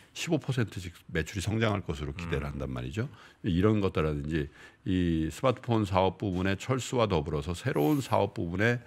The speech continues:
Speaker 1: 청사진이 아주 명확하게 나와줘야지
Speaker 2: 음.
Speaker 1: 엘지 전자의 어떤 미래 성장성에 대해서, 에, 투자자들이 또, 에, 긍정적으로 평가하지 않겠습니까? 그래서,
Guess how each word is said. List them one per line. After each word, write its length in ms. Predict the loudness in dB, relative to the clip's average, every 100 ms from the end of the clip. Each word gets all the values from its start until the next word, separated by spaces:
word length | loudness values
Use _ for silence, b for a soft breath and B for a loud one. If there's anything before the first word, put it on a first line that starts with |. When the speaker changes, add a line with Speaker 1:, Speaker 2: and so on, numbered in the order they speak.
| B B B
Speaker 1:
청사진이 580 | -2 2 4 2 2 0
아주 260 | 0 -2
명확하게 540 | -4 -4 -4 2 6 6
나와줘야지 760 | 6 2 0 -2 -6 -6 -6 -6
Speaker 2:
음. 320 | -4 -4 -6 -10 B B
Speaker 1:
엘지 240 | 0 2 2
전자의 720 | 0 -2 -2 -2 -2 -2 -2 -6 B B -16
어떤 200 | -8 -2
미래 200 | 2 2
성장성에 560 | 2 0 -2 -2 -4 -4
대해서, 500 | -6 -6 -2 -2 -2 -6 B B B
에, 60 | -8 -6 -8 -10 -12 -12
투자자들이 540 | -4 0 0 -2 -6 -4
또, 420 | -4 -4 -8 -10 -10
에, 80 | -8
긍정적으로 580 | -4 -2 -2 -4 -6
평가하지 560 | -6 -6 -4 -2 -2 -4
않겠습니까? 560 | -8 -8 -12 -10 -8 -8
그래서, 240 | -6 -8